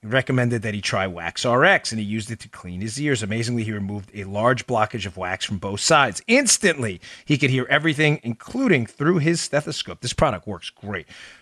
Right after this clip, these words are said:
With his hearing restored, he finished his training and is now an E M T. Right now, you can try the Wax R X system by typing in go wax R X dot com. That's go wax R X dot com.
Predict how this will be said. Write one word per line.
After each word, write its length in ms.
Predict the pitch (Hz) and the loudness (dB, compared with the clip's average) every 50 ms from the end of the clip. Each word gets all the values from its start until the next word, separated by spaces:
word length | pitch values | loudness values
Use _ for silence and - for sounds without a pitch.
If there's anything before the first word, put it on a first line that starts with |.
| _ _ _ - | _ _ _ -6
With 80 | 113 | -4
his 140 | 117 107 - | -2 -2 2
hearing 260 | - 156 160 165 151 | 4 4 4 4 2
restored, 360 | 143 - - - 117 117 113 | 0 -2 -2 -2 -4 -6 -6
he 60 | 104 92 | -8 -8
finished 300 | - - 123 123 - - | -6 -2 -2 0 0 -2
his 100 | 104 - | -4 -6
training 360 | - - 113 107 104 104 98 | -4 -2 -2 0 0 0 -2
and 60 | 90 | -4
is 100 | 82 85 | -6 -6
now 340 | 95 104 110 113 113 113 110 | -6 -4 -2 0 0 0 -2
an 120 | 101 - - | -4 -6 -6
E 160 | 127 131 131 139 | -4 0 2 2
M 180 | 147 147 143 | 2 2 0
T. 380 | - - 156 160 151 101 - - _ _ _ _ - | -2 2 2 2 2 2 -2 -10 _ _ _ _ 0
Right 320 | 127 143 175 196 196 180 | 2 4 4 4 2 4
now, 340 | 185 175 160 127 98 80 82 87 | 4 4 4 2 0 -4 -8 -8
you 140 | 98 117 113 | -8 -8 -4
can 160 | - 139 127 | -2 -2 0
try 240 | - - 143 135 123 | 2 4 4 4 4
the 80 | 120 | 2
Wax 340 | 113 123 139 160 170 - - | 2 4 4 4 4 4 4
R 180 | 180 165 160 160 | 6 6 8 6
X 200 | 160 156 - - | 6 6 6 4
system 340 | 165 139 - - - 95 85 | 4 4 4 2 -2 -4 -2
by 140 | 104 107 | -2 -2
typing 420 | 107 - 147 143 135 - 139 131 127 | 0 2 2 2 2 2 2 4 6
in 240 | 120 117 107 104 107 | 6 6 4 4 4
go 340 | - 160 180 196 190 170 | 4 6 8 8 8 6
wax 760 | 131 101 85 69 62 85 117 156 170 170 156 - - - - - - | 4 2 -2 -6 -6 0 2 4 4 4 2 0 -2 -6 -6 -2 4
R 240 | 160 170 165 160 165 | 6 6 8 8 8
X 260 | 165 147 - - - | 6 6 4 0 0
dot 300 | - 156 156 175 - - | 2 4 4 4 2 0
com. 340 | - 185 175 151 123 95 - - - - - - - _ | 2 4 4 4 2 0 -4 -12 -18 -20 -20 -20 -4 _
That's 260 | - 135 131 101 - | 2 2 2 0 -4
go 360 | 123 - - 160 180 185 175 151 | -6 0 4 6 6 8 6 6
wax 680 | 117 90 80 87 107 135 156 165 147 - - - - - | 2 -2 -6 -2 0 2 4 4 2 0 -2 -6 -4 4
R 220 | 151 156 160 156 | 6 6 8 8
X 220 | 160 156 - - - | 6 4 4 2 2
dot 240 | - 135 131 - - | 2 2 2 2 4
com. 340 | 151 156 160 185 202 208 | 4 6 6 6 4 0